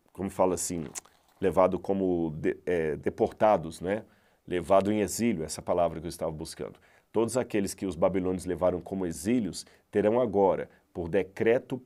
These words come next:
persa, o direito de voltar para suas cidades.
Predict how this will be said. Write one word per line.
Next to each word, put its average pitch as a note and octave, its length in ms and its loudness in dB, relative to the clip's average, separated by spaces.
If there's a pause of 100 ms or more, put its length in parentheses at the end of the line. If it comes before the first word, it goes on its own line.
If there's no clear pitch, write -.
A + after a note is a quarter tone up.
persa, B2+ 680 4 (680)
o A2 120 2
direito G#2 420 2
de F2+ 100 -6
voltar F2+ 720 0
para F2+ 180 0
suas - 280 -10
cidades. - 580 -8